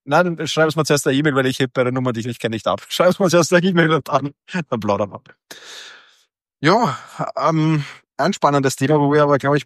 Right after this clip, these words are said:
also wo du sicherlich mehr Experte bist wie ich, ist jetzt, wir haben jetzt die Zentralbanken, die ins Spiel kommen, ne? Die Fed, die E Z B hat die Zinsen gleich gelassen,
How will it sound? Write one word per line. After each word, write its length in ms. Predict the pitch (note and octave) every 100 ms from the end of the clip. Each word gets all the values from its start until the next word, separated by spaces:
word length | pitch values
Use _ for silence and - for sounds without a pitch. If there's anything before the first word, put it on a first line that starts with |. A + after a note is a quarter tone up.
| -
also 200 | C3 C3
wo 80 | B2+
du 160 | C3
sicherlich 440 | C3+ C#3+ D3 C3+ -
mehr 180 | B2+ C#3+
Experte 340 | C#3 C#3 B2+
bist 240 | C3 B2 A#2
wie 140 | C#3
ich, 120 | D#3+
ist 220 | D3+ D3
jetzt, 240 | C#3+ C3+ -
wir 200 | C3+ A#2+
haben 120 | C3+
jetzt 220 | D3+ -
die 80 | C3+
Zentralbanken, 800 | - C#3+ - - C3+ C3 B2+ B2+
die 60 | B2+
ins 120 | A#2+
Spiel 160 | -
kommen, 300 | G#2 G#2+ G2+
ne? 120 | G2+ C3
Die 100 | B2+
Fed, 260 | - B2+ - - C3+
die 80 |
E 40 | B2
Z 200 | C3 A#2
B 100 | C3
hat 120 | C3
die 60 | B2+
Zinsen 300 | C3+ B2+ A#2+
gleich 240 | A2 C#3
gelassen, 480 | D3+ C#3 C#3 D#3+